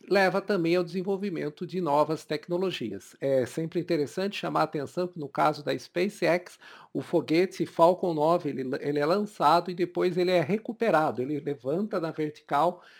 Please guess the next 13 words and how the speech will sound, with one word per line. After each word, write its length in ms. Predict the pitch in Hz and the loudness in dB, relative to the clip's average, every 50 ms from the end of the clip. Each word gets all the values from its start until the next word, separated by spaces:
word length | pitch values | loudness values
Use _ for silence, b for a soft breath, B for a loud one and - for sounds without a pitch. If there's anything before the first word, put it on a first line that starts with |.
| B B B B | B B B B
coloca 760 | - 180 170 151 147 156 170 185 180 180 - 160 135 107 - _ _ _ _ _ _ _ _ _ _ _ _ _ _ _ - - - - - | 2 4 4 6 6 6 6 6 4 2 -2 -2 -2 -2 -4 _ _ _ _ _ _ _ _ _ _ _ _ _ _ _ -20 -20 -18 -12 -4
a, 540 | 123 127 127 127 127 123 123 123 - 135 143 | 2 6 8 8 8 8 6 6 6 4 4
a 40 | |
espaçonave 760 | 147 147 - - 156 151 - - 180 156 156 147 143 131 185 240 | 2 4 4 6 6 6 4 2 -2 0 0 0 0 0 0 0
em 60 | 240 | 2
órbita 360 | 165 156 165 170 165 - 208 | 4 4 4 2 0 -4 -8
e 20 | |
depois 400 | 180 208 202 - - 202 208 170 | -6 -6 -4 0 2 2 2 2
o 80 | 208 226 | 0 -2
estágio 720 | 214 - - - - 175 170 190 208 214 196 - 180 170 | -4 -4 -4 4 8 8 10 10 8 6 4 2 -2 -6
volta 500 | - - 170 156 160 180 180 180 - 202 | -2 2 4 6 6 6 4 2 -2 -4
e 60 | 196 | -6
pousa, 560 | - _ - 180 165 165 170 170 165 170 160 | -6 _ -2 0 0 0 0 0 -2 -4 -4